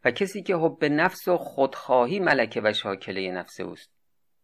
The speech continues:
غایت مقصد و نهایت مطلوب او رسیدن به ملایمات نفسانیه است.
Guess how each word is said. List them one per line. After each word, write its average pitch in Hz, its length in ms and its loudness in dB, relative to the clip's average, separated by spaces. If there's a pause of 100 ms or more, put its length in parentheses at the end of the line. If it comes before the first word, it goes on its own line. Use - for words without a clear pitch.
(160)
غایت 101 580 2
مقصد 98 460 -4
و 98 40 -4
نهایت 95 460 -4
مطلوب 95 460 -8
او 139 180 -4
رسیدن 131 580 -4
به 127 80 -8
ملایمات 113 680 -4
نفسانیه 107 640 -4
است. 107 280 0